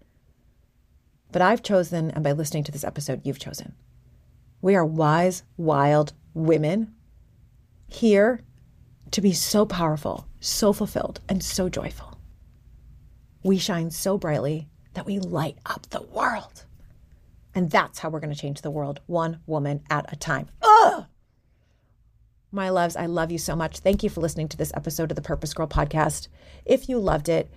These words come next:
please go to Apple Podcasts or Spotify or wherever you listen and leave a five-star review and one sentence. That one sentence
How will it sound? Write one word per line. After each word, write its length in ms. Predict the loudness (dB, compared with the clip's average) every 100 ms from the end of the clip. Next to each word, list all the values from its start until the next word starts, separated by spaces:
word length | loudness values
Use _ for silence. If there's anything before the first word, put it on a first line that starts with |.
| -20 -20
please 260 | 0 2 4
go 120 | 4
to 120 | 2
Apple 180 | 0 -4
Podcasts 560 | -6 -8 -4 -2 -4 -6 -4
or 140 | -2
Spotify 500 | -2 0 0 2 2
or 120 | 4 4
wherever 280 | 4 4
you 120 | 2 2
listen 500 | 0 2 2 2 0 -8 -20 -4
and 180 | 2 4
leave 160 | 4 2
a 60 |
five-star 420 | 2 0 2 0
review 340 | 2 2 4 4
and 200 | 2 2
one 200 | 2 0
sentence. 500 | -2 -4 -6 -12 -14 -20 -20 -18 -6
That 340 | 0 2 2
one 220 | 2 2
sentence 520 | 2 0 2 0 0